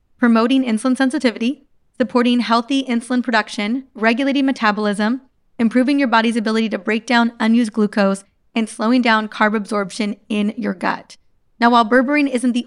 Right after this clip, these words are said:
only super herb that helps balance blood sugar, it is certainly a heavy hitter used by many to balance out your metabolic health. Now, other herbs that are great for supporting healthy blood sugar and insulin levels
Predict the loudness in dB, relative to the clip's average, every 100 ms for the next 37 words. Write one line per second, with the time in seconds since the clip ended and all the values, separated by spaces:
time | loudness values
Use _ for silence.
0 | -2 0 2 0 0 -2 0 2 0 0
1 | -2 0 -2 0 2 2 0 -2 -2 0
2 | -2 2 2 0 _ _ _ 0 0 0
3 | 0 2 2 0 0 -4 -4 -2 0 2
4 | 0 0 0 0 -2 -6 0 0 0 -2
5 | 0 2 4 2 2 -2 -6 _ _ _
6 | _ 0 2 2 -4 -2 0 2 0 0
7 | 0 0 -4 _ -2 -2 0 -4 -2 -2
8 | -4 -6 -6 -6 _ _ _ _ _ 0
9 | 0 4 2 2 0 -2 -2 -4 -2 -2
10 | -2 -8 -8 -2 -2 -2 -2 0 0 0
11 | -4 -2 -2 0 0 -2 0 0 2 2
12 | 2 0 -2